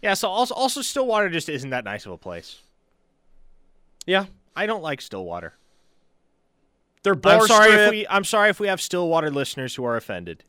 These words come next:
Speaker 1: It's
Speaker 2: I didn't
Speaker 1: nothing
Speaker 2: s-,
Speaker 1: personal.
Speaker 2: I didn't see any on the map
Speaker 1: I,
Speaker 2: today. Sometimes
Speaker 1: I
Speaker 2: we
Speaker 1: just
Speaker 2: do.
Speaker 1: don't like your town.
Speaker 2: Uh, okay, how about this hot take that I saw yesterday on your website, twenty-four seven Sports?
Speaker 1: Oh, here we go.
Speaker 2: Yeah, um,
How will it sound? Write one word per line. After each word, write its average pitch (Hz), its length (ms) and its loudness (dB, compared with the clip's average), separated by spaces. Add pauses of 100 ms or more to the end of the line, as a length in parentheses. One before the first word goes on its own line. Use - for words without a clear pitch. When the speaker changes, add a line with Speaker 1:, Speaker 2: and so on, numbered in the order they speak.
Speaker 1:
It's 135 100 -4
Speaker 2:
I 196 140 6
didn't 277 120 2
Speaker 1:
nothing 185 100 -2
Speaker 2:
s-, 143 80 -8
Speaker 1:
personal. 117 380 -2
Speaker 2:
I - 40 -8
didn't 220 200 -14
see 202 180 -10
any 151 180 -6
on 117 60 -8
the 107 100 -12
map 104 240 -10
Speaker 1:
I, 117 160 -2
Speaker 2:
today. 101 140 -8
Sometimes 120 280 -6
Speaker 1:
I 123 60 -2
Speaker 2:
we 120 60 -8
Speaker 1:
just 131 180 -8
Speaker 2:
do. 151 60 -4
Speaker 1:
don't 143 120 -8
like 131 220 -6
your 151 80 -8
town. - 220 -14 (760)
Speaker 2:
Uh, 170 260 6
okay, 185 360 4
how - 160 2
about 208 240 4
this 196 220 2
hot 143 260 -2
take 113 440 -4
that 139 140 -2
I 139 40 2
saw 143 220 0
yesterday 139 560 0
on 123 160 -2
your 135 140 -4
website, 123 480 -2
twenty-four 123 460 -6
seven 110 320 -6
Sports? 117 400 -8
Speaker 1:
Oh, - 20 -8
here 117 160 -6
we 156 60 -10
go. 95 200 -14 (460)
Speaker 2:
Yeah, 220 560 6
um, 175 640 10